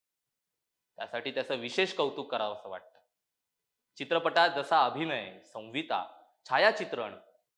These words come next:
महत्वाचं असतं, त्याचप्रमाणे या सगळ्यांना जोडून एका उंच शिखरावरती ठेवणारा संगीत देखील तितकंच महत्वाचं असतं. त्यात ए आर रहमान यांचं संगीत म्हणजेच चित्रपटाच्या प्रत्येक प्रसंगाला एक प्रेमळ स्पर्श देते.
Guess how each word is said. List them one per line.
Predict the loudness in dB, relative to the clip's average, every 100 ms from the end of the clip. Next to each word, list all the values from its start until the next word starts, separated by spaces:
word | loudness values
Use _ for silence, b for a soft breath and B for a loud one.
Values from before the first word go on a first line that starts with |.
| _
महत्वाचं | -2 0 4 4 4
असतं, | 2 2 -2
त्याचप्रमाणे | 2 0 0 -2 -2 -2 -2
या | -4
सगळ्यांना | -2 -2 -2 0 -2
जोडून | -2 -2 -2 -2 -8
एका | -2 0
उंच | 0 0 0 -2
शिखरावरती | 0 4 4 4 0
ठेवणारा | 0 0 2 2 2
संगीत | 0 -10 -8 -6
देखील | -6 -6 -10 -10
तितकंच | -16 _ -4 -4
महत्वाचं | -4 -8 -6 -6 -8
असतं. | -12 _ -20 _ _ _ _ _ _ _ _
त्यात | 2 4 2 -2
ए | 10
आर | 12 12
रहमान | 10 6 4
यांचं | 2 0 -2
संगीत | -4 -4 -4 -4
म्हणजेच | -6 -2 0 -2 -4 -18 _ -12
चित्रपटाच्या | -2 -2 0 -2 0 -2
प्रत्येक | -2 -8 -6 -8 -6
प्रसंगाला | -8 -8 -6 -2 -2
एक | -2 -6
प्रेमळ | -10 -6 -6
स्पर्श | -8 -6 -8 -6 -10
देते. | -10 -16 _